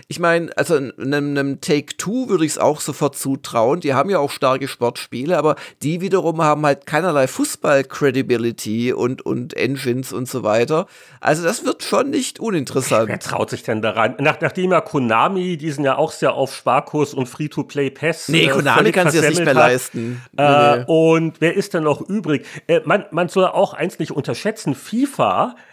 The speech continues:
Speaker 2: bringt ja eigentlich nix. Also das, was das für den Spieler wertvoll macht, das sind ja wieder separate Lizenzen. Da ist die Bundesliga drin, ne? Da ist
Speaker 1: Exakt,
Speaker 2: die
Speaker 1: ja,
Speaker 2: Premier
Speaker 1: ja.
Speaker 2: League, äh, die Champions League, äh, die uefa-Kooperation wird's danach vor, vor geben bei E A.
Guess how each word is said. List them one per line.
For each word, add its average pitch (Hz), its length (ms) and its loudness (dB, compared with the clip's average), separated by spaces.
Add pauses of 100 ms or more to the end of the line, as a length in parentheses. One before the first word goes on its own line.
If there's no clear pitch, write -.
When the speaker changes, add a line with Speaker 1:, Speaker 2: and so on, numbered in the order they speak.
(180)
Speaker 2:
bringt 254 300 0
ja 139 240 2
eigentlich 113 540 -2
nix. 87 400 -8
Also 151 240 -2
das, 185 320 -2
was 143 400 -2
das 123 180 -6
für 156 140 -6
den 127 120 -6
Spieler 120 420 -4
wertvoll 113 420 0
macht, 90 340 -6
das 117 160 -4
sind 202 220 -4
ja 143 180 -2
wieder 156 240 -2
separate 123 600 -2
Lizenzen. 98 720 -8
Da 110 100 -2
ist 110 160 -4
die 143 80 -2
Bundesliga 131 720 0
drin, 98 300 -4
ne? 202 200 4 (140)
Da 151 60 4
ist 151 60 2
Speaker 1:
Exakt, 143 280 2
Speaker 2:
die 151 160 -2
Speaker 1:
ja, - 60 4
Speaker 2:
Premier 120 220 4
Speaker 1:
ja. - 0 -
Speaker 2:
League, 120 280 -2 (300)
äh, 147 180 4
die 151 180 -8
Champions 185 680 -2
League, 95 540 -8
äh, 135 200 0
die 131 300 -8
uefa-Kooperation 202 1400 0
wird's 175 160 -4
danach 143 220 0
vor, - 320 -6
vor 127 160 0
geben 170 240 -4
bei 120 120 0
E 104 440 -6
A. - 20 -8